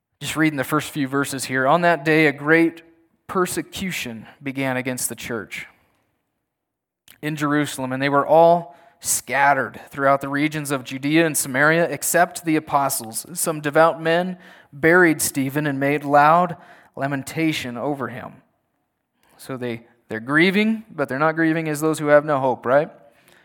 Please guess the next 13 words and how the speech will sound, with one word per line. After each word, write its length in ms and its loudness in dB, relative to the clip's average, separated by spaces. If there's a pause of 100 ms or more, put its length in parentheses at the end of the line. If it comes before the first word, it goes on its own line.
(640)
But 100 -12
Saul 360 6
began 720 0 (280)
ravaging 800 2
the 100 -6
church, 680 -8 (360)
entering 460 -2
house 320 2
after 320 0
house 380 0
and 140 -14
dragging 400 -6
off 380 -4